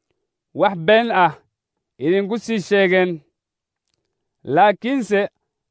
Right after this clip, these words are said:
Rabbigu wuxuu leeyahay, "Anigu iyaga soo ma aan dirin." Waayo Rabbigu wuxuu leeyahay,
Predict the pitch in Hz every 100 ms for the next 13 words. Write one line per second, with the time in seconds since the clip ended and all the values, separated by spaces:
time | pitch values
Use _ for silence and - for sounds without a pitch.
0 | - 180 247 240 233 202 220 277 233 185
1 | 190 170 _ _ _ _ _ _ _ _
2 | _ _ _ 143 185 214 262 247 208 165
3 | - _ _ _ 165 247 240 220 226 240
4 | 214 208 190 190 185 190 _ _ _ _
5 | _ _ _ _ _ 117 165 262 269 190
6 | 196 - _ _ _ _ _ _ _ -
7 | 156 247 254 240 214 196 233 247 208 180